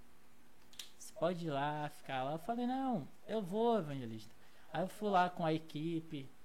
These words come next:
dar uma atenção, fiquei lá abraçando a irmã e olhando pro caixão e aquela coisa. Ainda eu tive um sonho que meu pai voltava pra casa.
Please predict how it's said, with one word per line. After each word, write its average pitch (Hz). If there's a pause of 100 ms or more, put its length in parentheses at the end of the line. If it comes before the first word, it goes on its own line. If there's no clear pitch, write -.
dar 143
uma 147
atenção, 143
fiquei 143
lá 135
abraçando 135
a 135
irmã 135
e 143
olhando 135
pro -
caixão 131
e 131
aquela 127 (160)
coisa. 131 (680)
Ainda 180
eu 190
tive 196
um 214
sonho 165
que 165
meu 160
pai 156
voltava 156
pra 160 (180)
casa. 135